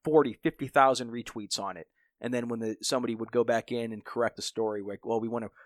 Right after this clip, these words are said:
make a correction here, uh, about this story, and we were wrong about it." And then that, that tweet gets, like, a hundred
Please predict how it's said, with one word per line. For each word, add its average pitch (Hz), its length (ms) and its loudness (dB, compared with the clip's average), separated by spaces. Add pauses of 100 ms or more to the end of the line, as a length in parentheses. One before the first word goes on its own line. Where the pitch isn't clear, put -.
(120)
make 113 160 -2
a 107 40 -4
correction 113 460 -2
here, 95 340 -10
uh, 92 180 -6
about 98 240 -8
this 98 140 -6
story, 101 420 -6
and 92 100 -18 (300)
we 110 120 -4
were 101 120 -6
wrong 107 240 -2
about 95 260 -8
it." 95 80 -12 (180)
And 107 140 -8
then 104 100 -10
that, 107 200 -4 (180)
that 110 240 -4 (160)
tweet 104 280 -8
gets, - 240 -4
like, 95 280 -10
a - 40 -12
hundred 98 400 -10